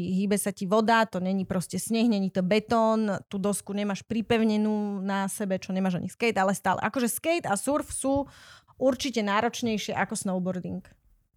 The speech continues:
Asi by som dala, že, že surf, skate, snowboard.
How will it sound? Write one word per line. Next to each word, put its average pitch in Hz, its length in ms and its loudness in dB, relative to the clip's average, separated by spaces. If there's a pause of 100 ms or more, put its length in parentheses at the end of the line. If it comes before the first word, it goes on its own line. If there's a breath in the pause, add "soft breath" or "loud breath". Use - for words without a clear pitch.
(100)
Asi 226 220 0
by 240 100 2
som 240 160 2
dala, 226 220 6
že, 196 220 2 (240)
že 202 140 -10
surf, 269 320 0
skate, 196 360 -4
snowboard. 175 400 -8